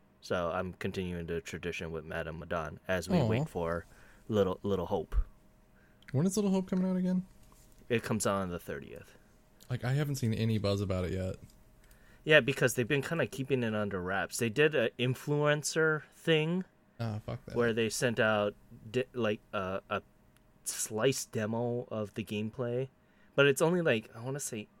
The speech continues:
Speaker 1: forty-five minutes, if that, and you're right in the middle of the game with no kind of reference of what the fuck's going on.
Speaker 2: Mm-hmm.
Speaker 1: So it, it's not a really good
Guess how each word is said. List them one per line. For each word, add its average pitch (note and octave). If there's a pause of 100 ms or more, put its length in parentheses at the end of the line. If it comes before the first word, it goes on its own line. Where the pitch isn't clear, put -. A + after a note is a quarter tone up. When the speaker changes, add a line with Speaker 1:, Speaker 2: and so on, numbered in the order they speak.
(480)
Speaker 1:
forty-five B2+
minutes, B2+
if -
that, A2+ (260)
and C3+
you're D3 (280)
right B2
in C#3+
the C3
middle C3
of G#2+
the A2+
game G#2
with G#2+
no G2+
kind A#2
of F2
reference G#2
of E2+
what G#2+
the G2+
fuck's -
going F2
on. F#2+ (140)
Speaker 2:
Mm-hmm. A#2
Speaker 1:
So B2
it, A#2+
it's -
not B2
a B2+
really G#2+
good G3